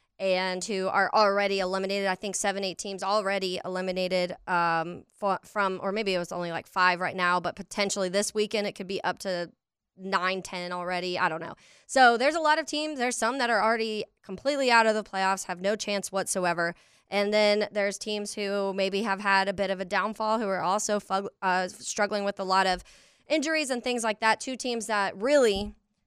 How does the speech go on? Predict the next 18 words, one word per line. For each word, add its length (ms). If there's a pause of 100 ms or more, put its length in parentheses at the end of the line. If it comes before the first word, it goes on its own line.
(140)
have 260
popped 280
out, 140
especially 540
recently 500
over 240
this 240
weekend. 640 (560)
Uh, 440 (120)
and 140
this 140
is 100
even 180
coming 300
off 140
a 80
win, 400 (100)
Mia. 320